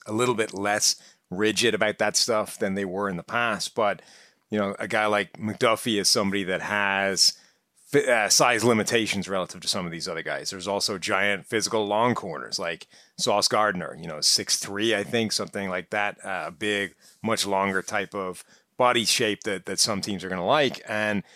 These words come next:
you know, Roger McCreary lower down as well has got these short little arms, didn't measure well at the, uh, at the Senior Bowl, right? And, and he's another guy that there are gonna be teams taking a look at and going, "That's, that's not the threshold we like." So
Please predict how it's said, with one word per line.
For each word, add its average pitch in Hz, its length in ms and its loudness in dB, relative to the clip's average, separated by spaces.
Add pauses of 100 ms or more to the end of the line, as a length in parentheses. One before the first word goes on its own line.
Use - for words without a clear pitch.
(140)
you 113 120 0
know, 101 40 0
Roger 113 360 2
McCreary 113 560 2
lower 98 240 -2
down 95 260 -2
as 82 160 -10
well 107 220 0
has 78 120 0
got 95 240 -2
these 95 360 -6 (420)
short 90 400 -8
little 98 180 -4
arms, 110 400 0
didn't 101 240 -2
measure 107 320 0
well 110 400 4
at 92 180 -6
the, 101 280 -2
uh, - 20 0
at 101 300 0
the 95 80 -4
Senior 131 320 4
Bowl, 76 220 -6
right? 101 280 -4
And, 98 300 -4
and 95 160 -8
he's 104 340 0 (320)
another 120 360 2
guy 120 240 4
that 98 140 -6
there 117 100 0
are - 20 -2
gonna 117 140 2
be 107 80 -4
teams 117 320 0
taking 110 240 -2
a 113 40 -2
look 135 200 0
at 117 140 0
and 110 80 -8
going, 113 360 -2 (600)
"That's, - 320 0
that's - 280 0
not 123 160 2
the 127 60 -12
threshold 165 540 2
we 127 80 2
like." 113 340 2
So 123 400 4